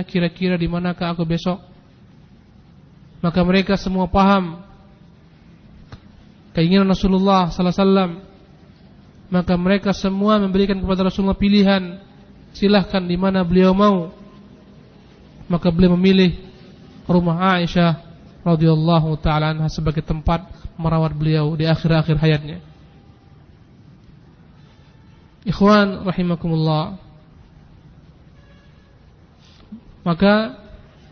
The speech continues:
pindahlah Rasulullah sallallahu alaihi wasallam ke rumah Aisyah. Berjalan ditatih an-, dengan Fadl bin Abbas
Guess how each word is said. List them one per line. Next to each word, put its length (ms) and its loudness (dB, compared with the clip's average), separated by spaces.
pindahlah 480 4
Rasulullah 560 0
sallallahu 80 -4
alaihi 160 -2
wasallam 220 -2
ke 80 -2
rumah 300 2
Aisyah. 280 -6
Berjalan 720 2
ditatih 640 0
an-, 440 -8
dengan 320 2
Fadl 400 4
bin 160 -2
Abbas 600 -2